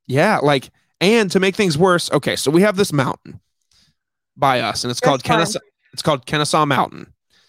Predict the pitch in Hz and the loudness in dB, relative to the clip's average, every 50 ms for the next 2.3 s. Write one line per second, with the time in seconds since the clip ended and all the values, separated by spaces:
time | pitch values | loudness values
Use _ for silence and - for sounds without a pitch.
0 | _ _ _ _ _ - 240 120 120 117 113 113 113 - _ - 127 135 131 117 | _ _ _ _ _ -2 0 2 2 2 2 0 -2 -6 _ 0 0 2 2 2
1 | 127 - - 170 165 147 160 160 156 151 156 151 151 143 147 143 143 139 139 135 | 0 -2 0 0 2 2 4 4 4 4 4 4 2 2 0 0 2 2 4 4
2 | 135 139 139 135 131 | 4 4 2 2 0